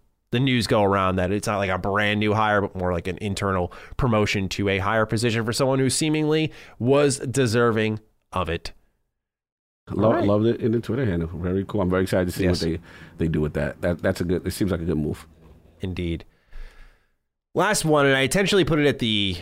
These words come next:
Speaker 1: back here, uh, you know, after some good news, because I, you know, I don't wanna constantly beat up three four three, but there has been some conversations about the studio once more, not all that positive. And I gotta say, I'll, I'll put this ahead of the conversation so no one overreacts.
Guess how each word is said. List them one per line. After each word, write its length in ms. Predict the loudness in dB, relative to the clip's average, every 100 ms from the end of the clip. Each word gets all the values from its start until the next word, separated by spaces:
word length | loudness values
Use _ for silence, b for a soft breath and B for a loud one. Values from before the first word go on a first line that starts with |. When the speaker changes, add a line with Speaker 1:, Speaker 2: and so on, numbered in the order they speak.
| -6 -2
Speaker 1:
back 300 | -2 -2 -4
here, 480 | 0 4 4 2 -4 -4
uh, 340 | -2 0 -2 -2
you 100 | -2
know, 160 | -2 -2
after 340 | -4 -2 -2
some 220 | 0 -2
good 240 | 0 0 0
news, 340 | 0 0 -2
because 460 | -4 -2 0 0 0
I, 60 |
you 120 | 0 2
know, 100 | 2
I 240 | 4 4
don't 120 | 4
wanna 320 | 4 4 2
constantly 800 | 0 0 2 0 0 0 2 0
beat 280 | 0 2 2
up 160 | 2 0
three 240 | 0 0
four 260 | 0 0 0
three, 380 | -2 -2 0 0
but 220 | -2 0
there 200 | 2 2
has 360 | 2 0 0
been 560 | 0 0 2 0 -2 -4
some 180 | -4 -4
conversations 920 | 0 0 2 0 0 0 0 -2 -4
about 340 | -2 0 0
the 80 | -4
studio 560 | -4 -2 0 2 2 2
once 420 | 2 0 0 -2
more, 440 | -2 0 2 2
not 260 | 0 0 2
all 160 | 2 2
that 220 | 0 0
positive. 520 | 0 0 0 0 0
And 140 | 2
I 120 | 2 2
gotta 200 | 2 2
say, 380 | 2 4 4
I'll, 180 | 4 4 2
I'll 100 | 2
put 180 | 0
this 160 | 0 0
ahead 240 | 2 2
of 60 | 2
the 80 | 2
conversation 520 | 2 0 0 0 0
so 140 | 0
no 80 | 0
one 160 | 2 4
overreacts. 600 | 4 4 4 4 2